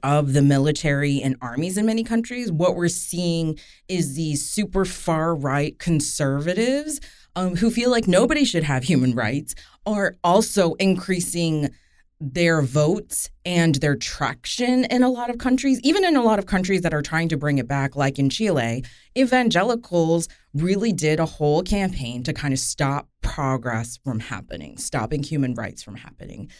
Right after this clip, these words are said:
And this is why we look at geopolitics and, like, uh, Tanky and T M K brought up, what we're seeing is an increase in sanctions, an increase in all of these economic demands to put pressure on people.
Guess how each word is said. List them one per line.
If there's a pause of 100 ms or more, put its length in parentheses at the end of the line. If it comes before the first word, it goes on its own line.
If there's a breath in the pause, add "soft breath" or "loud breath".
(120)
And
this
is
why
we
look
at
geopolitics
and, (340 loud breath)
like, (180)
uh,
Tanky
and
T
M
K
brought
up, (240 soft breath)
what
we're
seeing
is
an
increase
in
sanctions,
an
increase
in
all
of
these
economic
demands
to
put
pressure
on
people.